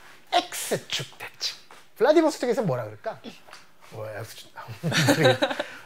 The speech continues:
X축 대칭에서 이렇게 됐다는 사실을 알수 있어요. 그럼 여러분, 이 그래프를 X축 대칭하면 어떻게 생겨요? 이렇게 생기잖아.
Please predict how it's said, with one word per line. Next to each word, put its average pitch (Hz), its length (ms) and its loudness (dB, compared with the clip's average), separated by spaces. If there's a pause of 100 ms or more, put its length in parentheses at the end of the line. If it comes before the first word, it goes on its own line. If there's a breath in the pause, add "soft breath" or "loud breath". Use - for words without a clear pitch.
(140)
X축 - 720 0
대칭에서 - 480 -2
이렇게 143 340 -6
됐다는 123 360 -12
사실을 120 300 -14
알수 113 160 -20
있어요. - 340 -10
그럼 - 140 -12 (120)
여러분, 196 380 2
이 180 80 2
그래프를 185 580 0 (260 loud breath)
X축 - 480 -2
대칭하면 156 480 -4
어떻게 196 180 -6
생겨요? 143 260 -4
이렇게 160 240 -4
생기잖아. 208 720 -4